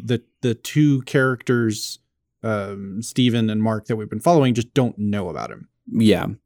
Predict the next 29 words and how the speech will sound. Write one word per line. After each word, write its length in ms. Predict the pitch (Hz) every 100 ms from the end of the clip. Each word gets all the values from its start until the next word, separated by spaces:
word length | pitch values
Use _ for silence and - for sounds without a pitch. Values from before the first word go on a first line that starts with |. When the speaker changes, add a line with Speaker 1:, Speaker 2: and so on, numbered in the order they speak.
| _ -
Speaker 1:
And, 500 | 131 120 107 104 104
and 340 | - 117 113 110
'cause, 120 | 120
like, 200 | 131 127 131 135 143
'cause, 180 | 135
like, 160 | 135 127
in 160 | 131 131
episode, 720 | 139 151 - 139 127 123 117 _ _ _ _ _
was 160 | 135 123
it 60 |
episode 260 | 127 123 123
one 380 | 117 135 156 170
or 160 | 127 117
two 480 | - 139 127 117 110
where 160 | 117 110
he, 260 | 120 113
I 40 | 113
think 140 | 147
it's 100 | 147
episode 380 | 135 123 120 113 -
two, 640 | - 139 123 110 101 110 _ _ _ -
where 120 | 117
he's 140 | 117
actually 460 | 104 117 - 123 113
dealing 680 | 113 117 120 120 120 110 107
with, 480 | 117 113 107 - - -
um, 360 | 113 104 101 95
the 180 | 110
cult 420 | 113 123 131 -